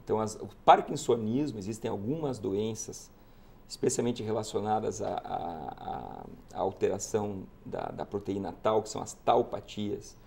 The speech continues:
que são o que a gente chama de síndrome Parkinson Plus, que são Parkinsons que já iniciam grave. A doença de Parkinson inicia muito insidioso, lentamente, um tremor, tremor de repouso. O indivíduo sente que tá um pouco mais lento,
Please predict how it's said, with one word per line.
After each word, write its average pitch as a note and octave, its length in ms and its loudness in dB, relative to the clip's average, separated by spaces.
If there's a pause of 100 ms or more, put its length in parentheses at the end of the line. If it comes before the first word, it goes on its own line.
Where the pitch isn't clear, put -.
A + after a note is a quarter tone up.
(380)
que - 80 -10
são A#2+ 260 2
o - 20 -4
que A#2 80 0
a A2 40 2
gente G#2+ 100 -4
chama B2 140 0
de G#2 60 -6
síndrome B2+ 340 2
Parkinson A#2 520 0
Plus, - 560 -4 (360)
que - 100 -12
são A#2+ 260 0 (280)
Parkinsons B2 560 6
que A#2 220 -4
já A#2+ 180 8
iniciam B2+ 560 2
grave. G2+ 380 4 (1040)
A G#2 100 4
doença C3 420 6
de C3+ 120 -4
Parkinson C#3+ 420 2
inicia C3 300 4
muito G#3+ 320 0
insidioso, C#3+ 640 4
lentamente, B2 840 4
um A2 60 -2
tremor, A#2+ 580 8 (480)
tremor A#2+ 320 8
de A#2+ 80 0
repouso. C3 640 8 (720)
O B2+ 40 0
indivíduo C#3+ 340 0
sente F3+ 260 4
que - 80 -16
tá - 80 4
um C#3+ 80 4
pouco C#3+ 240 6
mais A2+ 220 2
lento, B2+ 560 2